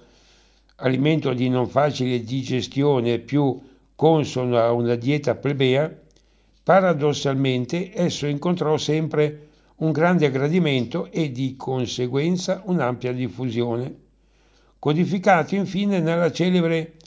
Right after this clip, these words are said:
Summa Lacticinorum del millequattrocentoquarantasette del medico vercellese Pantaleone da Confienza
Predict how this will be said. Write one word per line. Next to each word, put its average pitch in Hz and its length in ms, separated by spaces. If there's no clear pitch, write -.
Summa 185 760
Lacticinorum 160 1800
del 113 260
millequattrocentoquarantasette 139 2000
del 165 380
medico 185 680
vercellese 151 880
Pantaleone 151 1080
da 131 240
Confienza 139 960